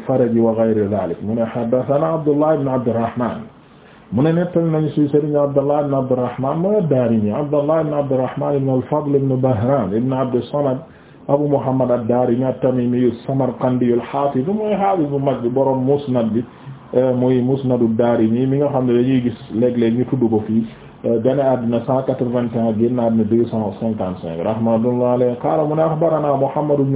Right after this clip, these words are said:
Yuusuf, mu ne xabaar nañu Muhammad ibn Yuusuf di Muhammad ibn Yuusuf ibn Waaqid ibn Usmaan ad-Dabbi mawlaahum Abu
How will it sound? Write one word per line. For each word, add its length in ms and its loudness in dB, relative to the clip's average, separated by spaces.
Yuusuf, 280 0
mu 100 2
ne 160 2
xabaar 340 0
nañu 200 0
Muhammad 480 0
ibn 240 0
Yuusuf 360 2
di 80 0
Muhammad 500 -2
ibn 240 -2
Yuusuf 380 2
ibn 200 -4
Waaqid 840 0
ibn 220 -2
Usmaan 500 -2
ad-Dabbi 640 0
mawlaahum 520 2
Abu 160 -2